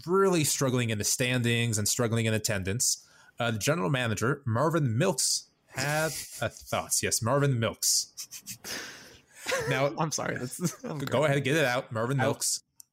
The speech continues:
Speaker 2: I love milk, but that, that's funny. <laughs> Sorry, Marvin. Sorry. Don't. I'll keep it professional. <laughs>
Speaker 1: So, uh, Marvin here, he, he had that professional idea, and in retrospect, it was a good idea,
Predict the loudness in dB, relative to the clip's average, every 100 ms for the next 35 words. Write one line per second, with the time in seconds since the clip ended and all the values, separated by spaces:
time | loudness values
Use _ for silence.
0 | _ -2 0 0 -2 -10 -10 -10 -12 -8
1 | -6 -6 _ -6 -6 -8 -4 0 0 0
2 | 0 -2 -6 -4 -8 -4 0 0 2 0
3 | -2 -2 0 0 0 -2 -2 -8 -20 -20
4 | -12 -2 -2 0 -4 -2 -2 -4 -10 _
5 | _ -12 -10 -6 -8 -8 -20 -20 -12 -2
6 | 0 2 2 2 0 0 2 2 4 4
7 | 4 4 6 4 4 2 2 2 2 -2
8 | 0 0 0 2 2 4 2 0 -4 -20
9 | -20 -10 -2 0 2 2 2 2 0 0
10 | 0 -2 0 0 2 2 2 2 2 0
11 | 0